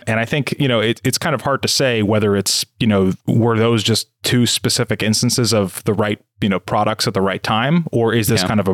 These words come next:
Speaker 1: a broader trend? You know, I think there's enough, I think there's enough data to say that,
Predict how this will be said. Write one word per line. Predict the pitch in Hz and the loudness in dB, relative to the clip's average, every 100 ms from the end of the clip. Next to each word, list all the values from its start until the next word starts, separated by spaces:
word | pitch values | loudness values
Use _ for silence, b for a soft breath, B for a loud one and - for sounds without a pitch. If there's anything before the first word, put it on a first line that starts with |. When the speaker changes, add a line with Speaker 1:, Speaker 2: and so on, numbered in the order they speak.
| - | 0
Speaker 1:
a | |
broader | 107 107 107 98 | 0 2 0 0
trend? | 95 - 104 87 80 b b _ - - | -2 -2 -2 -2 -6 b b _ -20 -4
You | 127 | 0
know, | 123 | 0
I | 120 | 0
think | - 160 - | -2 -4 -2
there's | 120 123 117 | 0 0 2
enough, | 113 147 - - | 0 0 -6 -6
I | 117 | -2
think | 160 | 0
there's | 147 | 0
enough | 113 123 98 | 0 -2 -2
data | 113 120 | -2 2
to | 104 | 0
say | - 113 104 | 0 2 2
that, | 98 95 | 0 -2